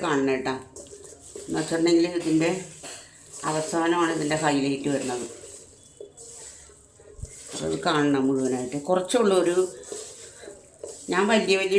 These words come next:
വീഡിയോസൊന്നും ഇടാറില്ലല്ലോ, കൂടി വന്നാൽ പത്ത് മിനിറ്റ്, ഇത് അത്രയൊന്നും വരില്ല. അതാ നന്നായിട്ട് തിരുമ്മി. വേണമെന്നുണ്ടെങ്കിൽ ഇച്ചിരി ചെറുനാരങ്ങ നീര് ഒഴിക്കാം. ഞാനിപ്പോൾ അതൊന്നും ഒഴിക്കുന്നില്ല.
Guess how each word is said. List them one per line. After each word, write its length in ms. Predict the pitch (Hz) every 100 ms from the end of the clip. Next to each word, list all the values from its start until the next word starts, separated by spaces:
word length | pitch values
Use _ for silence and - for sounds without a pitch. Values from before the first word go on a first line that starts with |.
| 202
വീഡിയോസൊന്നും 480 | 185 175 175 170 175
ഇടാറില്ലല്ലോ, 460 | 151 147 147 139 139 -
കൂടി 180 | 147 170
വന്നാൽ 200 | 175 175 175
പത്ത് 200 | 170 151
മിനിറ്റ്, 280 | 151 - - - - - - - - -
ഇത് 100 | 147 170
അത്രയൊന്നും 420 | 185 180 175 185 185
വരില്ല. 260 | 160 151 127 - - - - - - - - - - - - - - - - - - - - - - - - - - - - - - 160
അതാ 140 | 143 143
നന്നായിട്ട് 480 | 147 143 151 160 160 170
തിരുമ്മി. 300 | 160 143 147 - - - - - - - - - - - - 160
വേണമെന്നുണ്ടെങ്കിൽ 480 | 156 156 160 175 180
ഇച്ചിരി 200 | 196 -
ചെറുനാരങ്ങ 500 | 202 165 165 160 165 175
നീര് 140 | 170 170
ഒഴിക്കാം. 340 | 147 147 143 - - - - - - - - - -
ഞാനിപ്പോൾ 320 | 147 156 160 175
അതൊന്നും 240 | 165 170 170
ഒഴിക്കുന്നില്ല. 500 | - 156 156 139